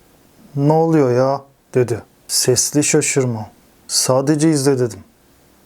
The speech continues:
Maço muydum ya? Daha sonra bu gördüğümüz şeye anlam yükler, birlikte seviniriz. Şimdi sadece izle ve detaylar topla dedim.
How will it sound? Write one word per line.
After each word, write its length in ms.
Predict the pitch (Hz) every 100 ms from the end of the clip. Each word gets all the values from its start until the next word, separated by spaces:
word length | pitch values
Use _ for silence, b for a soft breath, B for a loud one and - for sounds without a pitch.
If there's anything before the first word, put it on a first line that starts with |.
| _
Maço 560 | 120 120 120 127 127 180
muydum 400 | 180 127 110 101
ya? 320 | 104 107 117 - _ _ _ _ _ _ _ _ _ _ _ _ _ _ _ _ _ _ _ _ _ _ _ _ _ _ _ _ _ _
Daha 300 | 143 131 135
sonra 260 | 123 127 123 120
bu 60 |
gördüğümüz 440 | 127 131 123 120 117
şeye 140 | 139
anlam 340 | 135 139 143
yükler, 360 | 151 139 160 156
birlikte 320 | 147 135 -
seviniriz. 800 | 143 143 135 135 123 117 - - - _ _ _ _ _ _ _ _ _ _ _ _ _ _ _ _ _
Şimdi 360 | - - 123 117
sadece 420 | - 135 143 151
izle 260 | 139 135 143
ve 120 | 151
detaylar 400 | 160 175 170 170
topla 340 | - 175 160
dedim. 280 | 151 - 120